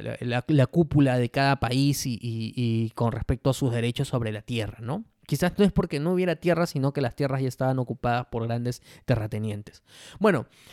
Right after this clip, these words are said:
esto lo que origina es un tema de que, eh, Honduras empieza a decir, "Bueno, entonces vamos a realizar una reforma en la que vamos a expropiar los terrenos a,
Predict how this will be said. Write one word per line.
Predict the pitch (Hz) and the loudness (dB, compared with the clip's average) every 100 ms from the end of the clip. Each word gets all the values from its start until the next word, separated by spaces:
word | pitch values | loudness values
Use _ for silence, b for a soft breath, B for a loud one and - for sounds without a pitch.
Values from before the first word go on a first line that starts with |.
| B - | B 2
esto | 240 - 294 285 | 4 6 4 4
lo | 190 190 | 2 4
que | 170 | 4
origina | 156 151 214 214 214 | 2 2 0 2 2
es | 202 202 196 - | 4 2 2 -2
un | 196 202 202 | -4 -2 0
tema | 196 196 196 202 196 - | 2 2 4 4 2 0
de | 156 175 170 | 2 2 2
que, | 190 190 - | 2 2 0
eh, | 147 147 | 0 2
Honduras | 147 156 165 170 170 | 2 4 4 4 2
empieza | 165 131 160 156 | 0 -2 -4 -2
a | 156 | 0
decir, | 147 180 175 | 0 2 2
"Bueno, | 160 123 - | 2 0 -4
entonces | 147 127 156 156 156 | -8 -4 -2 -2 -2
vamos | 170 175 165 | 0 -2 0
a | 170 | 0
realizar | 170 170 - 175 | 0 -2 0 0
una | 185 196 | 2 2
reforma | 202 - 202 185 208 | 2 4 2 2 -2
en | 175 | -2
la | 170 | -2
que | 160 | 0
vamos | 147 165 165 | 0 0 0
a | 156 | -2
expropiar | - 127 131 147 139 | -2 -4 2 2 2
los | 143 143 - | -2 -2 -2
terrenos | - 143 135 151 - | 0 0 -2 -6 -4
a, | 135 151 | -2 -4